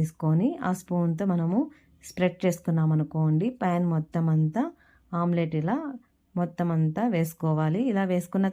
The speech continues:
తర్వాత ఒక టూ మినిట్స్ రోస్ట్ అయిన తర్వాత ఒకటి లేక రెండు టేబుల్ స్పూన్ల ఆయిల్ కావాల్సి వస్తుంది. ఆ ఆయిల్ అంతా వేసుకోవాలి,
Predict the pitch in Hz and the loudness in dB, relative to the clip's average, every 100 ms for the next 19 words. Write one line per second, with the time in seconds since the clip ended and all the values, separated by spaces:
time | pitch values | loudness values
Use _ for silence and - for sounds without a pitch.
0 | 180 160 160 160 226 269 175 165 180 175 | 0 0 0 0 -2 -2 -4 -2 -6 -4
1 | 180 175 175 180 175 233 302 - - _ | -2 0 0 -2 -2 -2 -2 -8 -20 _
2 | _ _ _ - 175 190 196 - 170 160 | _ _ _ -10 -2 0 0 0 2 2
3 | 151 156 156 160 156 262 311 - - _ | 2 0 0 0 0 -2 -2 -4 -10 _
4 | _ - 180 190 202 190 175 185 175 170 | _ -6 -2 -2 0 0 0 0 0 0
5 | 175 170 165 165 160 180 175 170 160 170 | -2 -2 0 0 -2 -2 0 0 0 0
6 | 190 311 - - 165 165 165 160 160 160 | 0 -2 -6 -6 -2 -2 -2 -2 -4 -4
7 | - 160 156 285 - 175 170 165 170 180 | -2 0 2 0 -2 -2 -2 0 -2 -2
8 | 165 160 160 294 - _ _ _ - 175 | 0 0 0 -4 -6 _ _ _ -6 -4
9 | 170 - 175 170 160 165 | -4 -4 -4 0 0 0